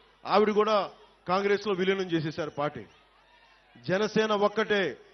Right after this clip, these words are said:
ఆటుపోట్లు తింటూ మన సు-, మనకి ఉప్పాడ సముద్రం కోత గురైనా నిలబెట్టుకునే ఉన్నాం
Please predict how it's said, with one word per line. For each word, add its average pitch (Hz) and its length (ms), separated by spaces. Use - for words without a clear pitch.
ఆటుపోట్లు 214 600
తింటూ 214 580
మన 175 120
సు-, 190 200
మనకి 185 260
ఉప్పాడ 185 580
సముద్రం 214 380
కోత 220 280
గురైనా 220 680
నిలబెట్టుకునే 214 520
ఉన్నాం 180 260